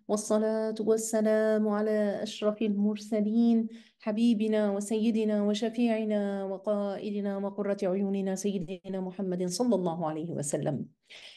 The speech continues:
يا ربنا لك الحمد كما ينبغي لجلال وجهك وعظيم سلطانك. اللهم افتح علينا فتوح العارفين، اللهم علمنا ما ينفعنا وانفعنا بما علمتنا يا أرحم الراحمين.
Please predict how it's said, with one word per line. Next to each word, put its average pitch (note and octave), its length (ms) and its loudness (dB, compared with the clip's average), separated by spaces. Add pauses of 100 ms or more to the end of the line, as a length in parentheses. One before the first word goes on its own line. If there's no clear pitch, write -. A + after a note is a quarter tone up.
يا G3+ 140 6
ربنا F#3+ 340 4
لك F#3 140 2
الحمد F#3 340 0
كما F3+ 280 0
ينبغي F3+ 460 2
لجلال F3+ 680 0
وجهك F3 380 -4
وعظيم E3+ 480 0
سلطانك. G3+ 600 2 (320)
اللهم G#3+ 280 2
افتح G3+ 340 -2
علينا F#3 320 2
فتوح F#3 300 -6
العارفين، F#3+ 760 4 (280)
اللهم A#3 320 6
علمنا A3+ 440 6
ما G3+ 140 4
ينفعنا F#3+ 840 -2
وانفعنا F#3+ 640 -2
بما F#3+ 280 -2
علمتنا F3+ 560 -4
يا E3 120 -4
أرحم D#3 400 -4
الراحمين. - 760 -4